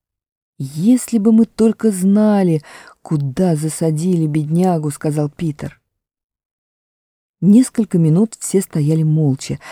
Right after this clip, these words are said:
раздумывая, что делать дальше. Вдруг Люси шепнула: «Поглядите,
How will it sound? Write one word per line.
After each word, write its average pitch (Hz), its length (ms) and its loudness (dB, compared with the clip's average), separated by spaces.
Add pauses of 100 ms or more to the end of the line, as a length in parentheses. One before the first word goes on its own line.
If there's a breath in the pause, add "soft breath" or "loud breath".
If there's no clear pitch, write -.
(140 loud breath)
раздумывая, 147 680 2
что 151 220 -4
делать 147 360 -2
дальше. 139 500 -4 (680)
Вдруг 233 380 0
Люси 226 300 2
шепнула: 151 680 -4 (840)
«Поглядите, 240 680 0